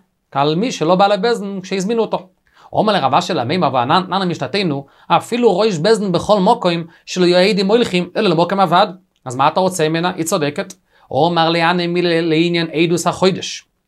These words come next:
עדוס החודש, אפילו שזה תלוי בראש בית דין, והיה עניין שיצטרכו ללכת אחריו לכל מקום, בכל זאת, אם כן, נמצא איסו מכשילון לעוסיד לבוא.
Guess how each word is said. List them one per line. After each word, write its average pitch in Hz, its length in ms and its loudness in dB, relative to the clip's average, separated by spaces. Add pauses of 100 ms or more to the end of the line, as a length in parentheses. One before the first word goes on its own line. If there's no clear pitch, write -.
(260)
עדוס 196 280 0
החודש, 170 640 0
אפילו 233 760 0
שזה 180 220 -2
תלוי 175 340 2
בראש 165 320 2
בית 135 220 -2
דין, 185 100 -6 (560)
והיה 151 400 0
עניין 170 460 -2
שיצטרכו 160 560 -4
ללכת 170 280 -2
אחריו 156 560 2
לכל 147 240 0
מקום, 156 380 -2 (320)
בכל 208 320 2
זאת, 165 180 0
אם 131 220 -4
כן, 196 180 -2
נמצא 180 300 -2
איסו 202 320 -2
מכשילון 254 840 -2 (340)
לעוסיד 185 580 0
לבוא. 160 280 4